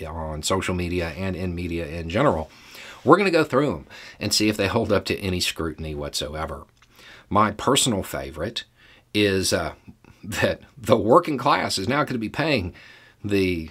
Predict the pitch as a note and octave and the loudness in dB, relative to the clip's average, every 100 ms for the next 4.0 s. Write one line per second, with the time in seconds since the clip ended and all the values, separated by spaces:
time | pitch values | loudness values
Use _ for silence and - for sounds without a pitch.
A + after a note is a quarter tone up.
0 | - - F#2+ - - - - - - D3+ | -16 -14 -10 -8 -8 -10 -2 0 4 4
1 | G#2 G#2+ D#3+ D3 F2 D#2+ D#2 C3+ D#3+ - | 4 2 2 0 0 -2 4 6 6 2
2 | C#3 A#2 A2 B2 F#3+ E3 D2 C2 - - | 0 2 2 2 2 0 -4 -8 -10 -10
3 | _ _ _ - _ _ F#3 G3 A#2 | _ _ _ -20 _ _ 6 6 4